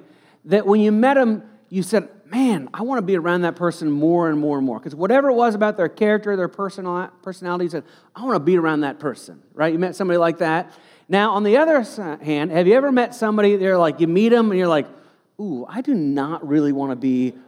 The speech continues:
around that person," right? Hopefully that person's not sitting next to you. But, you know, we've all met those sorts of persons, those sorts of people. I was, gosh, it was a number of years ago,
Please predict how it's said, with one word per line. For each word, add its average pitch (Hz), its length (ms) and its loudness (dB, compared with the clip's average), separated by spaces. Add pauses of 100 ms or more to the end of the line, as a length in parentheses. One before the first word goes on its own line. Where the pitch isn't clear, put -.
(100)
around 143 400 0
that 131 220 -2
person," 120 460 -4
right? 135 160 0
Hopefully 226 260 2
that 190 140 2
person's 175 340 -4
not 147 220 -8
sitting 147 220 -8
next 131 260 -8
to 123 80 -10
you. 127 80 -6
But, 165 200 -4 (280)
you 214 100 0
know, 233 120 4
we've 240 140 4
all 285 220 6
met 240 320 4
those 226 400 4 (180)
sorts 214 520 2
of 170 240 0
persons, 147 560 -2
those 165 180 -4
sorts 175 220 -10
of 143 80 -20
people. 143 320 -4
I 202 160 2
was, 226 240 4 (460)
gosh, 180 260 -4
it 208 80 4
was 208 220 2
a 175 100 -10
number 208 300 2
of 175 80 4
years 185 220 4
ago, 151 400 2